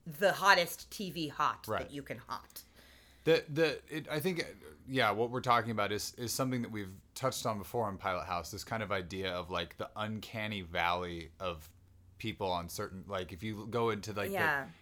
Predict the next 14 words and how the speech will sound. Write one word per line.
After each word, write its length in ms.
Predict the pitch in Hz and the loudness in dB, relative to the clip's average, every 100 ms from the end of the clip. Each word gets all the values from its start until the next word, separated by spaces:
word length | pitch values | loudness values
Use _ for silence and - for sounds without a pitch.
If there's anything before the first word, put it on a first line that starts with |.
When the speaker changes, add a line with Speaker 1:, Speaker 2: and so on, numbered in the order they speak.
| - | -2
Speaker 2:
the, 60 | |
like, 240 | 131 123 - | 2 2 2
kind 180 | 139 123 | 0 2
of 80 | |
the 60 | 107 | -2
top 340 | - 127 117 | 0 4 4
network 360 | 117 110 101 98 | 2 -2 -2 -4
shows, 540 | - 107 95 95 92 - - - - - _ _ _ | -2 0 0 -2 -4 -12 -20 -20 -20 -20 _ _ _
the, 220 | 117 123 - 127 | -4 -4 -4 -6
the, 280 | 120 123 107 90 110 | 0 2 2 -2 -4
the, 340 | 120 110 101 95 | 0 2 0 -4
the 180 | 104 107 | -2 -2
attractiveness 840 | 92 127 131 - 107 95 90 - | 0 4 4 4 -4 -4 -6 -6
of 380 | - 95 87 | -6 -6 -6